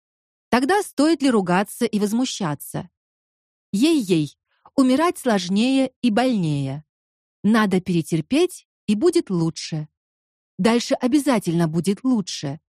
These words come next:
Ведь если бы все ухудшалось, жизнь прекратилась бы. Ее ждали на том конце дороги.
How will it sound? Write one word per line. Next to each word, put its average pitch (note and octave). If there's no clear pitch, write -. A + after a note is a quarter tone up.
Ведь A3+
если B3+
бы G#3+
все -
ухудшалось, F#3+
жизнь G#3+
прекратилась G3
бы. C#3+
Ее C4+
ждали A#3+
на G3+
том A3
конце F#3+
дороги. F3+